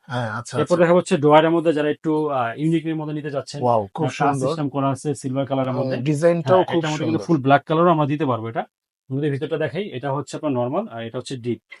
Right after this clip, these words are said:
Speaker 1: ওয়াও।
Speaker 2: এটা মোটামুটি ডিপটা বড়, এটা চারটা ড্রয়ার
Speaker 1: যারা
Speaker 2: থাকবে।
Speaker 1: নিচে ডিপ ফ্রিজ চান,
Speaker 2: হ্যাঁ।
Speaker 1: নিউ জিএসপি যেটা, মানে,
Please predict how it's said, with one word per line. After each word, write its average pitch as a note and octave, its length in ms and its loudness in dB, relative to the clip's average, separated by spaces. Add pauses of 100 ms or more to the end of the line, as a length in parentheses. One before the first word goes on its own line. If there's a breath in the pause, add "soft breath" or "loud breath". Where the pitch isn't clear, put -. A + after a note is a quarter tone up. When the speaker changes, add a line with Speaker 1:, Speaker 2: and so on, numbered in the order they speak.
Speaker 1:
ওয়াও। B2+ 200 4
Speaker 2:
এটা A2+ 100 4
মোটামুটি C#3+ 240 0
ডিপটা B2+ 260 -2
বড়, A#2+ 220 0
এটা G2 120 -12 (140)
চারটা B2+ 240 -6
ড্রয়ার A#2 200 -6
Speaker 1:
যারা C#3+ 220 6
Speaker 2:
থাকবে। E3+ 200 6
Speaker 1:
নিচে F#3+ 220 8
ডিপ F3 180 6
ফ্রিজ - 540 2
চান, D#3 220 6
Speaker 2:
হ্যাঁ। A#2+ 160 -2
Speaker 1:
নিউ F3+ 280 8
জিএসপি F#3+ 560 6
যেটা, F3 440 6
মানে, D3 280 -2